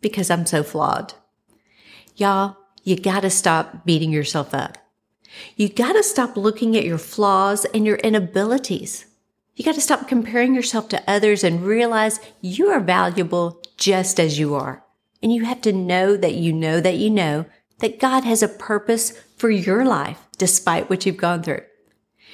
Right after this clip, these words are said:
It really is time to get out of your own way. So here are some reminders to help you get out of your own way and stop disqualifying yourself.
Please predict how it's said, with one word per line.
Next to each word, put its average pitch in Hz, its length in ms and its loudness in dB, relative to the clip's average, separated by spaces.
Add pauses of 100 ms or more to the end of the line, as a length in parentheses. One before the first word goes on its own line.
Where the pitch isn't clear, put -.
(160)
It 226 160 2
really 196 540 2
is 214 180 2
time 175 380 -2 (100)
to 214 120 -2
get 269 460 -4
out 220 200 0
of 214 140 -2
your 208 180 0
own 196 300 -2
way. 185 420 -4 (420)
So 269 200 2
here 330 260 0
are 403 60 4
some 269 240 0
reminders 170 520 0
to 196 100 0
help 220 520 -2
you 180 180 2
get 175 300 0
out 180 240 2
of 180 140 0
your 170 200 2
own 165 420 -2
way 175 360 0
and 175 220 -2
stop 175 460 0
disqualifying 156 840 -2
yourself. - 400 -6